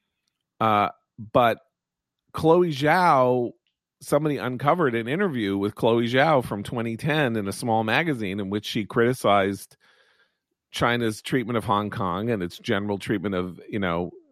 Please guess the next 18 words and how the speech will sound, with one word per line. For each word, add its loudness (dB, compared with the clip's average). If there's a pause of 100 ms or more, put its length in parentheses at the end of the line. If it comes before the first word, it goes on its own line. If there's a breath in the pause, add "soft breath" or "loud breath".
(480)
uh, -2 (560)
you -6
know, -4
its -12 (300)
creative 0
artists 0
and -4
things -6
like -2
that, 0
and -10
said, -2
"This -8
is -6
a 0
regime -2
that -4
lies." 0